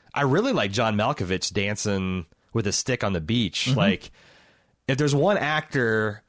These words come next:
Speaker 1: who could plausibly do something <laughs> that I could see hanging in a, like, you j-, just, just say, "Hey, John,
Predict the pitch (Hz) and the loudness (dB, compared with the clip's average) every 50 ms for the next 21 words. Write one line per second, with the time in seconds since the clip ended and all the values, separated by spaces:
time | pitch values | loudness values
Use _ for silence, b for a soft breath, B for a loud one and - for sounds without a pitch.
0 | _ _ - - - 139 131 127 123 120 120 117 110 - - - 139 107 - - | _ _ -8 -2 2 4 4 6 6 4 4 4 2 0 -2 -2 -2 -2 -4 -2
1 | - 151 139 135 143 139 143 127 123 123 123 117 110 101 123 123 123 - - - | 0 2 2 2 2 2 0 0 2 2 2 0 2 2 2 4 4 4 2 2
2 | 117 113 110 104 - 117 113 107 107 104 104 104 98 110 107 104 104 110 107 - | 2 2 0 0 0 0 2 2 2 0 0 0 0 0 0 0 0 -2 -4 -4
3 | 113 98 - - - 120 117 113 110 120 110 110 107 110 107 104 101 101 101 95 | -4 -4 -2 -2 0 0 0 0 0 -2 -2 -2 -2 0 0 0 0 0 0 0
4 | 104 98 98 95 95 92 90 92 92 - - 107 98 92 90 87 - - 113 117 | 0 0 0 0 0 0 0 0 -2 -2 -2 -2 0 0 -2 -4 -6 -6 -6 -4
5 | 110 107 104 - 139 135 - - - 135 131 - - 160 143 139 131 175 170 147 | -4 -4 -4 -2 0 0 0 -2 -2 -2 -2 0 0 2 2 2 2 2 2 2
6 | 110 92 82 85 131 143 131 113 92 82 | 2 0 0 0 0 0 2 2 0 -2